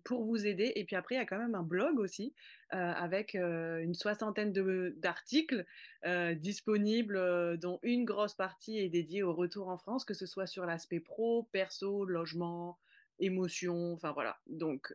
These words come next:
euh, il y a pas mal de ressources qui existent. En tout cas, je fais mon possible, je fais mon maximum pour vous partager, euh, les bonnes informations, les bonnes ressources, tout cela en essayant d'être actualisé. Donc, il y a beaucoup de travail de mon côté.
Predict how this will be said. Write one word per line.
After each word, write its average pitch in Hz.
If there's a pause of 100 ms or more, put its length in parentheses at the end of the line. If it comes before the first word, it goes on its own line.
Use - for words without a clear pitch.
(140)
euh, 151 (680)
il 175
y -
a 165
pas 190
mal 226
de 247
ressources 220
qui 233
existent. 214
En 190
tout -
cas, 220
je 214
fais 202
mon 190
possible, 220
je -
fais 180
mon 165
maximum 196
pour 180
vous 170
partager, 175
euh, 156 (440)
les 180
bonnes 180
informations, 185
les 175
bonnes 180
ressources, 185
tout 208
cela 196
en 180 (240)
essayant 180
d'être 170
actualisé. 180
Donc, 180
il -
y -
a 156
beaucoup 175
de -
travail 175
de 180
mon 175
côté. 180